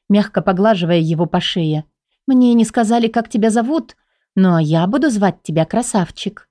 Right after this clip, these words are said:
Хорошее имя, правда? Тебе очень идет». Конь пошевелил ушами. «Красавчик, не будешь ли ты так любезен пойти вперед, вон туда, куда уже ушли все остальные?»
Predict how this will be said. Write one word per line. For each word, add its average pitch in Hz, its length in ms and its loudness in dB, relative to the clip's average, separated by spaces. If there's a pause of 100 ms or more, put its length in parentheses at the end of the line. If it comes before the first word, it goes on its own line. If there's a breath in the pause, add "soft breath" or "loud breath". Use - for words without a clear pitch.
Хорошее 339 500 0
имя, 170 220 0
правда? 214 420 -2 (340)
Тебе 180 240 0
очень 190 560 0
идет». 165 400 -2 (460)
Конь 190 180 2
пошевелил 180 540 -2
ушами. 151 480 -4 (440)
«Красавчик, 254 1000 -6 (340 soft breath)
не 370 100 -4
будешь 311 300 0
ли 226 80 0
ты 247 140 -2
так 262 220 -2
любезен 254 600 0 (200)
пойти 330 320 -2
вперед, 214 640 0
вон 370 420 2
туда, 214 420 0 (280)
куда 302 240 -2
уже 302 200 0
ушли 247 320 0
все 214 200 -2
остальные?» 214 720 0